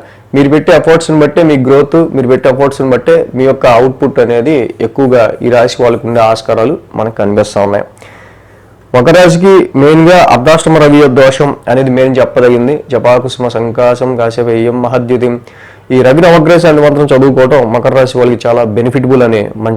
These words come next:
చెప్పాలి. చక్కగా ఆ రవికి ఆ మంత్రం చదువుకోండి. మే పదహా, మే పదిహేనో తారీఖు నుంచి మారబోతున్న ర-, ఆ, గురుడికి గురుబలం తగ్గుతుంది కాబట్టి దేవానాంచ ఋషీనాంచ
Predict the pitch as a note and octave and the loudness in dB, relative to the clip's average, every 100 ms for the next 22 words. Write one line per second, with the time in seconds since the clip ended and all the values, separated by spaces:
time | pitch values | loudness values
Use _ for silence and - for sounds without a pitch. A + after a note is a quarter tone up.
0 | A2 G#2+ B2 B2 - - _ _ _ A2+ | -4 -2 -2 -2 -4 -18 _ _ _ -4
1 | A#2+ A#2 A2 - - A2 A2 A#2 C3 C3 | 2 2 2 -2 0 2 2 0 -2 -2
2 | B2 G2+ - - - - _ A2 A2 A#2 | -2 -2 -8 -20 -20 -20 _ -4 -2 -2
3 | C#3 B2+ A#2 A2+ A2 A2 C3 - - _ | -2 0 0 0 0 -2 -4 -6 -20 _
4 | _ B2+ D3+ E3+ C#3+ D#3 E3+ F3 E3 C3 | _ 0 0 2 2 2 2 2 0 0
5 | C3+ E3+ F3 D3+ E3 F3+ - - D#3+ D#3 | 0 0 2 2 2 2 2 2 2 -2
6 | D#3 C#3 C3 D3+ D3+ D3 C#3 B2+ A#2 - | -2 0 2 2 0 0 0 0 0 0
7 | A#2 A#2 G#2+ G#2 - - - B2 A2+ D#3+ | 0 2 2 0 -4 -14 -14 -8 0 2
8 | F#3 D3 - - - - - - _ _ | 2 0 -4 -14 -20 -20 -20 -20 _ _
9 | C3 D#3 F3+ F3 D3 C#3 C#3+ D#3 C#3+ B2+ | 0 2 4 2 2 0 0 0 2 2
10 | A#2+ B2+ B2+ A2+ A#2+ B2 B2 A#2+ A#2 A2+ | 2 0 0 0 2 2 2 0 -2 0
11 | B2+ A#2+ A2 A#2+ G#2+ G2 G#2 - | 0 0 -4 -4 -4 -6 -8 -10